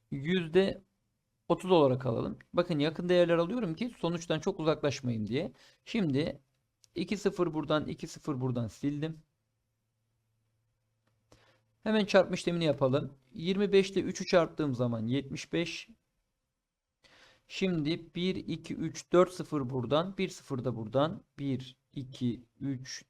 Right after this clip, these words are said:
dört, beş tane sıfır koydum. Yani yaklaşık yedi milyon beş yüz bin araç motosikletmiş arkadaşlar. Tahmin edin dediği için önce şurayı yuvarladım. Sonra yüzde yirmi dokuz değil de kolay işlem yapacağım. Yüzde otuza yuvarladım bunu da.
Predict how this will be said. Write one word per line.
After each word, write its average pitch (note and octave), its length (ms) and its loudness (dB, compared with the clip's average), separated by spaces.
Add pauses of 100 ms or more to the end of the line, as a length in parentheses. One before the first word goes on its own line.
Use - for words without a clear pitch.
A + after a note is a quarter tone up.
(140)
dört, D3+ 340 0 (260)
beş D#3+ 240 2
tane C3 520 0 (200)
sıfır - 280 -6
koydum. C#3+ 500 0 (260)
Yani F3+ 280 8
yaklaşık - 640 2
yedi E3 260 2
milyon D3 460 2 (200)
beş D#3+ 240 0
yüz A2 120 -4
bin A2+ 120 -2
araç C#3+ 540 2
motosikletmiş B2+ 680 -4
arkadaşlar. - 560 -10 (220)
Tahmin E3+ 240 0
edin C#3 240 2
dediği A2+ 280 0
için G3 320 -8
önce D3 200 0
şurayı C3 280 -2
yuvarladım. D#3+ 560 0 (640)
Sonra F3 220 2
yüzde F3 240 0
yirmi F3 140 0
dokuz F3 220 0
değil G#3 160 -4
de C#3+ 80 0
kolay F3 280 0
işlem C#3+ 220 -2
yapacağım. C#3 480 -2
Yüzde C3+ 200 0
otuza A#2+ 360 -2
yuvarladım E3 580 2
bunu E3 180 -4
da. G#3 200 -2